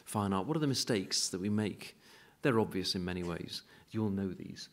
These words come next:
The evidence is appalling. Uh, I once opened a box, uh, expecting, um, a design artifact, um, a record of the piece of work.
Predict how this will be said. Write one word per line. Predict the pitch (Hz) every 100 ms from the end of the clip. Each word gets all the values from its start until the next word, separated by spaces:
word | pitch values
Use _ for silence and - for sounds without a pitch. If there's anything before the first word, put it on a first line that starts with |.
| - _
The | 127
evidence | 123 101 98 -
is | 87
appalling. | 92 - 110 87 85 - - - - -
Uh, | - 98 90
I | -
once | 104 107 110
opened | 92 85
a |
box, | 82 104 - - - - - - -
uh, | 98 92 92
expecting, | - - 113 - 101 92
um, | 90 87 85
a | - -
design | 104 107 139 123
artifact, | 90 90 92 - 80 - - - - -
um, | 95 92 90 87 -
a |
record | 87 113 123 110 98 - -
of | 110 101 95 - - - _
the | -
piece | - 110
of | 87
work. | 98 82 76 -